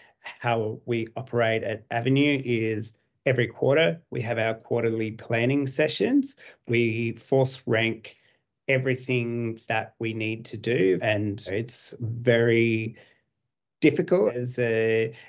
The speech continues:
executive committee to go, "Your priority is gonna actually take prioritization over my priority." But that forced ranking means that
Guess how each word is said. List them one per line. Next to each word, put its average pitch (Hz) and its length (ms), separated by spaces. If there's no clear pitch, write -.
executive 123 720
committee 120 500
to - 160
go, 117 320
"Your 127 240
priority 117 580
is 117 140
gonna 107 220
actually 107 440
take 107 380
prioritization 104 1160
over 104 200
my 101 260
priority." 143 840
But 127 120
that 151 240
forced 131 400
ranking 113 500
means 107 460
that 110 300